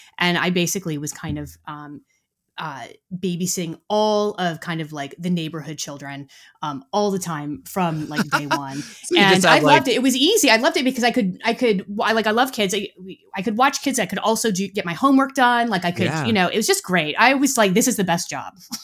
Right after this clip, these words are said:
Speaker 1: <laughs> You know?
Speaker 2: <laughs> I could see you with, like, three
Speaker 1: I love it.
Speaker 2: kids, you know, in your arms and then
Speaker 1: <laughs>
Speaker 2: one on your hip and, you know.
Speaker 1: Yeah, it's great. You can watch
Speaker 2: Listening to an
Speaker 1: movies,
Speaker 2: audiobook.
Speaker 1: like, and people were just like, "Okay." And I,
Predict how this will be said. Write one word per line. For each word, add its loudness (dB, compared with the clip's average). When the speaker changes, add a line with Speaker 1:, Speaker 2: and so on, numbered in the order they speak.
Speaker 1:
<laughs> 0
You 2
know? 0
Speaker 2:
<laughs> -10
I 0
could 2
see 0
you 4
with, -2
like, -2
three -2
Speaker 1:
I 0
love 2
it. 2
Speaker 2:
kids, -2
you -2
know, 2
in 0
your -2
arms 0
and 0
then 2
Speaker 1:
<laughs> 0
Speaker 2:
one 0
on 0
your 0
hip -2
and, -4
you -4
know. -6
Speaker 1:
Yeah, 4
it's 0
great. -2
You 2
can 4
watch 4
Speaker 2:
Listening 4
to 2
an 4
Speaker 1:
movies, 2
Speaker 2:
audiobook. -
Speaker 1:
like, 0
and 4
people 2
were 0
just 0
like, -6
"Okay." 2
And 4
I, 4